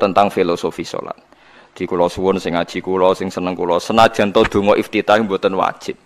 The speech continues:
Tapi nak di kesempatan kedah diwaca, karena ndak ada riwayat yang mengatakan ulama pernah meninggalkan itu. Senajan to sak kadar. Terutama pas napa inna sholati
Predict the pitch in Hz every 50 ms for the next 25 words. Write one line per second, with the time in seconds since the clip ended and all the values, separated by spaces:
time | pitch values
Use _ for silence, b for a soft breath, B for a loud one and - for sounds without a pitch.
0 | B B B B B B B B 107 107 120 120 107 104 107 104 - 98 - 107
1 | 101 90 92 92 - - 95 110 110 110 - - - - - - 95 87 - 87
2 | 80 - - - - - - - 85 98 107 113 110 95 92 - 87 90 - -
3 | - 104 107 107 104 104 - 104 98 92 90 85 - - 90 98 107 - - -
4 | _ - 98 95 92 92 92 92 90 90 87 - 87 85 78 - 90 92 104 101
5 | 104 95 - - _ - 101 98 98 95 87 87 98 104 - - 98 92 95 92
6 | 90 92 92 92 87 - 85 82 - 90 - 65 - - - - - - 113 117
7 | 113 - 113 104 101 117 123 - - - - - - - - - - - - -
8 | _ b b b b b b b b b b b b b _ - - - - 92
9 | - 87 92 104 107 107 - 98 - 92 85 92 104 101 - 98 98 92 90 90
10 | 92 - - 90 85 85 78 80 - - 104 107 113 80 -